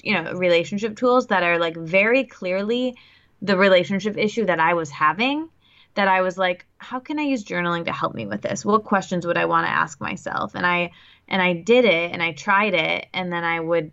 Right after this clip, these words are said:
you know, send it to friends going through the same thing, and then it ended up in the book, you know? So that's kind of how everything happened, was like, "This is something I'm wrestling with. Can, is there a journaling tool for this? Let me try it. All right, all right, cool. Let me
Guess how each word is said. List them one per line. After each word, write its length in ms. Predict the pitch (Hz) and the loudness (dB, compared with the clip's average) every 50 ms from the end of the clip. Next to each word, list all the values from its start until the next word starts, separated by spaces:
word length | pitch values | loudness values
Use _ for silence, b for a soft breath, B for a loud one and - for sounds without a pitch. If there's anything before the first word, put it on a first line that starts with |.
| - | -10
you 140 | - 202 180 | -6 -4 -4
know, 60 | 160 | -4
send 260 | 156 139 143 185 175 165 | -4 -4 -4 -2 -2 -2
it 100 | 170 - | -2 -4
to 80 | 180 | -6
friends 360 | 175 - 190 175 175 175 170 | -4 0 0 0 0 -2 -2
going 220 | 185 175 170 170 165 | -4 -4 -4 -4 -6
through 140 | 165 185 175 | -6 -8 -8
the 60 | 170 | -6
same 240 | 165 175 170 180 180 | -4 -4 -6 -2 0
thing, 340 | 247 247 233 202 185 - | 2 2 4 2 2 0
and 100 | - 175 | -2 -2
then 100 | 170 165 | -2 -2
it 120 | 165 165 - | -2 -4 -2
ended 300 | - 175 165 156 160 156 | -2 0 0 2 2 2
up 160 | 160 156 151 | 2 0 0
in 80 | 156 151 | -2 -2
the 80 | 151 147 | -2 -2
book, 280 | 143 - - 143 - - | -2 -4 -6 -6 -2 0
you 120 | 196 185 | 2 2
know? 160 | 175 170 185 | 2 2 0
So 160 | 185 - 208 | 2 2 2
that's 260 | 180 190 185 202 196 - | 2 2 2 0 -2 -4
kind 180 | - 196 180 | -4 -4 -4
of 60 | 175 | -4
how 180 | 165 165 165 - - _ _ - | -2 -2 -4 -4 -4 _ _ -4
everything 720 | 175 175 170 165 170 165 165 160 139 170 165 165 175 165 | -2 -2 -2 -2 -4 -6 -8 -6 -8 -8 -8 -8 -8 -6
happened, 400 | 156 151 151 151 160 214 220 208 | -2 0 0 0 0 -2 -6 -6
was 100 | 190 170 | -6 -6
like, 180 | 170 165 160 b b b b b b b b b b _ _ - | -6 -6 -6 b b b b b b b b b b _ _ -4
"This 480 | 185 175 202 214 208 208 - - - | 0 2 2 2 2 0 -4 -10 -12
is 200 | - - 208 202 | -8 -8 -6 -4
something 260 | - 202 185 185 180 | -2 -2 -2 0 0
I'm 220 | 175 170 175 175 175 - | 0 -2 -2 -4 -4 -2
wrestling 400 | 226 233 226 214 - 247 240 240 | -2 -2 0 -2 -4 -6 -4 -4
with. 220 | 240 226 - - | -6 -6 -8 -10
Can, 180 | - - 202 - | -8 -8 -8 -4
is 160 | - 190 180 | -4 -4 0
there 140 | 175 185 185 | 2 4 2
a 60 | 180 | 2
journaling 360 | 165 180 185 202 233 262 277 | 2 0 0 0 0 0 -2
tool 160 | 269 294 311 277 | -2 -2 -2 0
for 100 | 294 302 | 0 2
this? 240 | 302 302 302 - b b b b b b | 2 2 2 0 b b b b b b
Let 80 | - 180 | -4 -4
me 80 | 180 175 | -2 0
try 360 | - 240 247 247 254 254 254 | 2 2 4 4 4 2 2
it. 100 | 233 - - - | 0 -4 -4 -2
All 100 | 170 185 | 0 2
right, 240 | 185 190 214 226 208 - | 2 2 0 -2 -2 0
all 120 | - 294 | 0 2
right, 220 | 294 254 240 240 - | 2 0 -2 -4 -6
cool. 300 | - - 285 269 240 226 | -4 0 2 2 2 2
Let 120 | 214 208 | 2 -2
me 120 | 208 190 | -4 -6